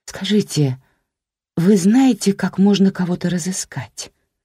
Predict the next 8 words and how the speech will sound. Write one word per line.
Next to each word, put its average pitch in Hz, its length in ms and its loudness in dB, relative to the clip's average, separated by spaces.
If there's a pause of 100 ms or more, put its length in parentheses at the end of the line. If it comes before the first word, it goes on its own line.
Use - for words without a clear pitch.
(1600)
«О 104 80 -10
чём 143 340 0
вы?» 101 200 -4 (2000)
«Я 196 380 4
хочу 196 400 0
разыскать 190 600 0
одного 165 360 0
человека, 170 680 -4